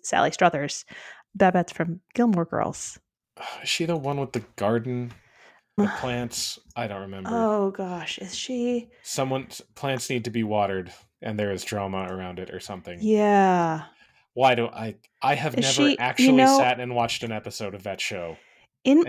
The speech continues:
Speaker 1: in
Speaker 2: yet
Speaker 1: my
Speaker 2: I know it.
Speaker 1: head, she was the lady who runs the dance studio, but that's
Speaker 2: Oh,
Speaker 1: not
Speaker 2: she mu-
Speaker 1: correct at all.
Speaker 2: Oh, is she not the
Speaker 1: No, I
Speaker 2: one?
Speaker 1: don't
Speaker 2: I
Speaker 1: think
Speaker 2: don't remember.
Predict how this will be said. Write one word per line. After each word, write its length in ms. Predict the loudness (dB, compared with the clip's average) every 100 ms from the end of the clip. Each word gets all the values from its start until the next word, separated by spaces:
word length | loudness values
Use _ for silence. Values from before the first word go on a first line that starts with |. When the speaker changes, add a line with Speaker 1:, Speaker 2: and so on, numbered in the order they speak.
| 2
Speaker 1:
in 20 |
Speaker 2:
yet 220 | 4 6
Speaker 1:
my 160 | 8 6
Speaker 2:
I 60 |
know 60 | 4
it. 40 |
Speaker 1:
head, 380 | 2 6 6 6
she 200 | 2 2
was 180 | 4 4
the 100 | 4
lady 260 | 4 6 4
who 120 | 4
runs 220 | 2 2
the 60 | -2
dance 500 | -4 -8 -6 -6 -6
studio, 480 | -8 -8 -12 -12 -8
but 140 | -2
that's 280 | 2 2 4
Speaker 2:
Oh, 20 |
Speaker 1:
not 160 | 6 6
Speaker 2:
she 60 |
mu- 60 | 6
Speaker 1:
correct 360 | 6 8 6 6
at 120 | 6
all. 580 | 6 4 2 2 -2 -8
Speaker 2:
Oh, 380 | -12 -10 -10 -10
is 120 | -10
she 100 | -6
not 220 | -2 0
the 80 | 2
Speaker 1:
No, 60 | 2
I 40 |
Speaker 2:
one? 60 | 4
Speaker 1:
don't 180 | 2 2
Speaker 2:
I 20 |
Speaker 1:
think 180 | 2 0
Speaker 2:
don't 120 | 2
remember. 440 | 6 6 6 4